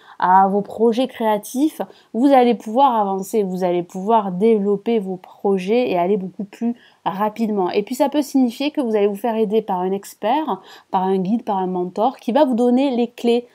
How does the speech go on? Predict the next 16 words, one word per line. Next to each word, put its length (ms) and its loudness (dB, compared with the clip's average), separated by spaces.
pour 240 -2
stabiliser 540 2
votre 320 -2
situation. 920 -4
Et 140 0
puis 240 -4
j'ai 100 0
ce 120 -4
sentiment 360 -2
également 400 2
que 80 -14
cette 140 -4
journée 240 -4
sera 240 -4
très 360 -4
active, 640 -2